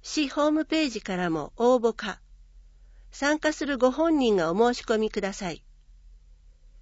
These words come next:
問い合わせ、健康増進センター。電話、零四九二五二三七七一。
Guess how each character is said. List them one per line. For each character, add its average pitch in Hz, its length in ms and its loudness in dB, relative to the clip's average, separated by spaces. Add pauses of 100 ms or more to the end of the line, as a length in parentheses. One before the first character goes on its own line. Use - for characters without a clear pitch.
(220)
問 285 220 2
い 285 60 2
合 262 80 2
わ 254 120 -2
せ、 233 280 -2 (440)
健 285 280 0
康 285 180 2
増 285 220 0
進 294 280 -2
セ 277 180 -2
ン 233 100 -4
タ 151 420 -8 (680)
ー。 - 20 -8
電 247 280 4
話、 214 220 -2 (360)
零 302 260 2
四 294 260 0
九 196 460 0 (220)
二 277 300 0
五 240 260 4
二 175 260 0 (380)
三 294 360 -2
七 254 260 0
七 202 320 2
一。 - 380 -6